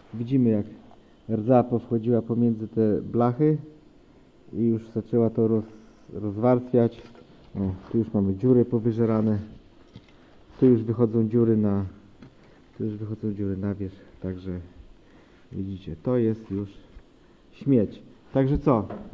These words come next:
Mm, teraz musimy sobie przygotować, e, jakiś przyczółek do, e, do wstawania naszego profila. Trzeba będzie ciutkę pomyśleć.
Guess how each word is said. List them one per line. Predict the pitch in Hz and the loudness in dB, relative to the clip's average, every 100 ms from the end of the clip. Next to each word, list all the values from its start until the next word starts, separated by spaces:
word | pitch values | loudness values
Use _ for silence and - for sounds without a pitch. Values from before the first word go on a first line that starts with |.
| - | -10
Mm, | 123 117 113 117 107 98 113 | -6 -4 -4 -4 -6 -12 -12
teraz | 143 139 139 | -8 -8 -8
musimy | 135 151 135 | -8 -8 -6
sobie | 151 143 | -4 -6
przygotować, | - - 143 151 139 - - - - _ - - | -6 -8 -4 -2 -4 -6 -18 -20 -20 _ -20 -10
e, | 117 123 123 - - - _ _ - _ | -4 -4 -6 -16 -20 -20 _ _ -20 _
jakiś | 123 131 - | -14 -14 -16
przyczółek | - 147 185 170 131 123 | -16 -12 -4 -2 -2 -2
do, | 139 135 - - - - - - - _ _ _ - _ - | 0 0 -4 -18 -20 -20 -20 -20 -20 _ _ _ -20 _ -10
e, | 131 131 123 | -6 -6 -4
do | 139 | -6
wstawania | - - 151 175 170 | -6 -4 0 2 2
naszego | 156 160 156 | -2 -4 -4
profila. | 156 147 - 175 147 180 180 - - - - - 110 | -4 -4 -2 2 2 0 -4 -12 -20 -20 -20 -18 -14
Trzeba | 127 123 | -10 -8
będzie | 131 | -10
ciutkę | 127 - - | -12 -10 -10
pomyśleć. | 131 147 139 139 147 156 - | -6 -2 0 2 0 0 -8